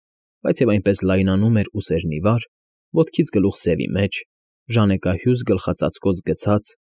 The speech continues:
և տարօրինակ վեր քաշված հոնքերով, ինչպես դագաղի դեմ կանգնած տիկնոջ հոնքերն էին,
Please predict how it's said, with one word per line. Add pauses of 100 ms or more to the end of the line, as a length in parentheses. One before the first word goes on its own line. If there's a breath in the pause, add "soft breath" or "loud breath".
և
տարօրինակ
վեր
քաշված
հոնքերով, (480)
ինչպես
դագաղի
դեմ
կանգնած
տիկնոջ
հոնքերն
էին,